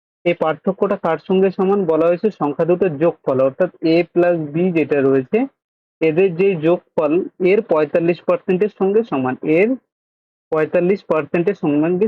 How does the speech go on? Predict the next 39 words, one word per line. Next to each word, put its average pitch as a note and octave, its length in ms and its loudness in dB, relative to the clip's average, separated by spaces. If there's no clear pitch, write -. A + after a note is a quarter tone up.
সমান? C3 260 -4
পঁয়তাল্লিশ E3 400 0
পার্সেন্ট F#3 280 0
মানে F#3 220 0
কত? F#3+ 120 0
পঁয়তাল্লিশ E3 480 0
by E3 140 0
আমাদের D3+ 300 0
হান্ড্রেড, B2+ 360 -2
তাই B3 160 0
তো? - 60 2
দুটো D#3+ 220 0
সংখ্যার G3 320 0
পার্থক্য, E3 360 -4
মানে D3+ 100 0
একটা - 180 -6
এ - 20 4
আর E3 120 0
একটা - 160 -4
বি F3 100 2
হলে D3 180 2
আমি D3+ 100 -2
বলবো E3 180 0
এ - 20 4
মাইনাস E3+ 420 0
বি F#3 80 0
যেটা E3+ 180 0
রয়েছে, C#3 300 0
সেটা D#3+ 200 0
কার C#3 220 -2
সঙ্গে E3 200 -2
সমান? F#3+ 200 0
এ - 20 2
প্লাস E3+ 280 2
বি, C3+ 120 0
অর্থাৎ D3 240 -4
সংখ্যা C#3+ 260 -2
দুটোর D#3 280 -2
যোগফলে E3+ 360 0